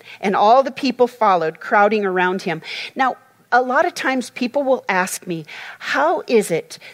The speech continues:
that a good God can allow suffering?" Like, how is it that a God, 'cause we, we believe that God is good, right? We believe that God is great, right? Are you guys awake? Chris is awake. <laughs>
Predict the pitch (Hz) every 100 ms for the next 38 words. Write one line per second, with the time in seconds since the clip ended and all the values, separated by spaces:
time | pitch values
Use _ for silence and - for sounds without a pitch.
0 | - 220 202 170 220 262 220 185 170 -
1 | 208 180 185 175 196 - 190 - 151 -
2 | 170 - - - - - - 381 440 -
3 | 302 311 208 - 208 196 190 220 247 220
4 | 180 - 240 214 - - 202 185 233 277
5 | 339 269 - 185 170 160 175 156 165 208
6 | 427 - - _ _ _ _ _ _ _
7 | - 208 233 240 320 320 - 226 208 185
8 | 185 185 147 - _ - 196 294 - -
9 | _ _ _ _ _ _ _ - 214 233
10 | 233 240 392 - - _ _ - - -
11 | - - - 240 254 277 240 170 151 -
12 | _ - - - - - - 247